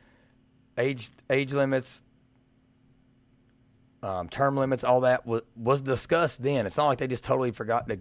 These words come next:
didn't discuss the subject. And so before we start jumping onto that bandwagon and trying to have a age cap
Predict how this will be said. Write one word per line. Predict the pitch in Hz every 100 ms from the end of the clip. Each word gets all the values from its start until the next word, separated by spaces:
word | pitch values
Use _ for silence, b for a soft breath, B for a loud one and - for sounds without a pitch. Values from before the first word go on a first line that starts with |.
| -
didn't | 120 131
discuss | 117 - 123 117 - - _ _ _
the | 101
subject. | - 131 101 80 73 - b b b b b b b _
And | 113
so | - 107
before | 104 - 202
we | 190
start | 143 160 127
jumping | 139 143 143
onto | 135 135
that | 123 131
bandwagon | 120 110 107 104 104 101 - _ _ _ _ _ _ _ _ _ _ b b b b b _ _ 110
and | 98
trying | 123 123
to | 113 107
have | 127 120
a | 107 101 - -
age | 127 110 -
cap | - 135 101